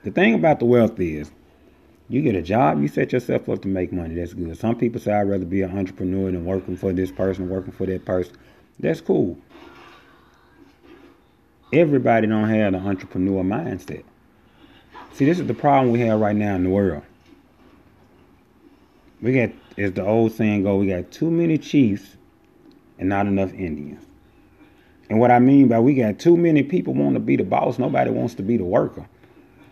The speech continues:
See, in life, everybody not meant to be the leader or be the boss. Everybody ain't meant for that. Everybody can't lead somebody to being great. Look at, this is what I feel like, a great leader is.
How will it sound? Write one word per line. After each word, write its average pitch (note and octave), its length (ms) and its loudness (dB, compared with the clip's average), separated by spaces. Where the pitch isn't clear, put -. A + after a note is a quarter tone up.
See, E3 180 4
in B2 140 4
life, E3+ 360 4
everybody F3+ 460 4
not E2 180 2
meant F#3+ 260 4
to D3 60 2
be C3 160 2
the G#2+ 120 2
leader B2 320 6
or G#2 160 2
be C3+ 160 4
the G#2 100 0
boss. C3+ 400 0
Everybody D3+ 480 2
ain't C3 220 2
meant E3 180 4
for B2 140 -2
that. F#2+ 240 -4
Everybody D#3+ 460 4
can't D3+ 320 4
lead F#3 360 6
somebody B2+ 520 2
to - 200 -4
being G#2 340 0
great. B2 280 2
Look G#3+ 160 -4
at, - 140 -6
this G3 140 0
is C#4 40 -6
what C3+ 160 2
I A#2+ 60 0
feel G#2+ 220 -2
like, D2+ 140 -6
a G2+ 60 -2
great A2 300 2
leader E2 480 0
is. D2+ 120 -14